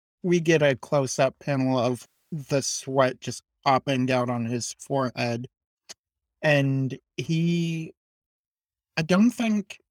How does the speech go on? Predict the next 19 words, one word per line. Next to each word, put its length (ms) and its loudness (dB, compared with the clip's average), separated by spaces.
Casey 420 -2
can 200 -4
exactly 680 -2
figure 400 -2
out 240 2
exactly 720 -2
what 320 0
he's 300 -6
planning, 540 -2
per 180 4
se, 420 0
but 80 4
they 240 0
would 220 2
know 380 4
that, 380 0
like, 280 0
the 220 2
Capolinis, 1200 2